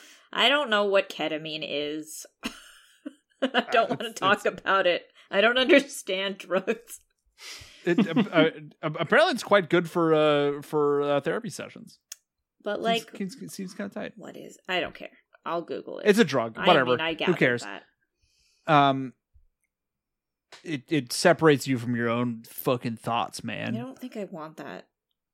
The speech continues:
Speaker 1: is the thing.
Speaker 2: <laughs> Um, Boruto, uh, you know, he's hurt. He's like, "You hurting my feelings." Then he's like, "Wait a second.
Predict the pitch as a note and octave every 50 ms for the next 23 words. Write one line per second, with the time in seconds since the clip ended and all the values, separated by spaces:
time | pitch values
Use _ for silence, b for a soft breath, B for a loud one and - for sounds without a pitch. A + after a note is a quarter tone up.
0 | _ _ _ _ _ - F3 E3 - - D3 D3+ _ - - C3 - - - E3+
1 | E3+ - _ G#3 F3 - _ _ _ _ _ _ B B B B B B B B
2 | B B B D#3 - - E3+ F#3+ G#3+ G#3+ G#3 G#3 G#3 G#3 G3 F#3+ E3 - _ _
3 | _ _ _ _ _ - F3+ D3 - G3 G#3 G3 F3 - G3 F3+ D#3+ D#3 D3+ D3
4 | C#3+ C#3+ C#3+ C#3+ - - _ _ - G3 F3 E3+ E3+ D3 C#3 C3+ B2+ C3+ C3 A#2+
5 | B2 C3+ C#3 C3 B2+ A#2+ A#2+ B2 B2 A#2+ A#2 C3 D3 B2+ D3+ D#3 D3+ C#3+ C3 B2
6 | A#2 A2 C#3+ B2 A#2 C#3 D#3+ E3 D#3+ F3+ F#3+ F#3+ F3 F3+ F3+ E3 - - F#3 F3+
7 | E3+ E3+ E3 D3+ B2+ E3 D#3+ D3 C3 C#3 B2 C#3 C#3+ B2 B2 - B2 B2 A#2